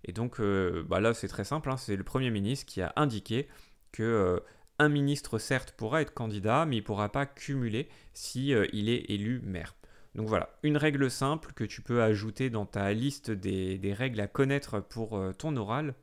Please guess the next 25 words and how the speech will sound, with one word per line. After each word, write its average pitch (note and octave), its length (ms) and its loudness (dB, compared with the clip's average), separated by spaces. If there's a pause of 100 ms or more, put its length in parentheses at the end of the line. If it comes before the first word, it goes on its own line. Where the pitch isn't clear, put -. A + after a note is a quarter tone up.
(220)
c'est G#2 180 -4
que, C3+ 420 2
euh, F#2+ 340 4
certes - 320 -2
le B2 80 -2
gouvernement A#2+ 840 0 (200)
autorise B2+ 520 2
et A2 60 0
même G#2+ 220 0
encourage C3 580 0
ses D3+ 220 0
ministres C#3 500 -2 (300)
à, B2+ 220 4
euh, G#2 60 4
se - 160 0
présenter C#3 600 0
à A#2 80 0
cette, - 320 -6
euh, G2 160 -2
élection C3 400 2
municipale G#2+ 540 -6
de G2 100 -8
deux G2 100 -8
mille G2+ 220 -8
vingt, D#3+ 240 0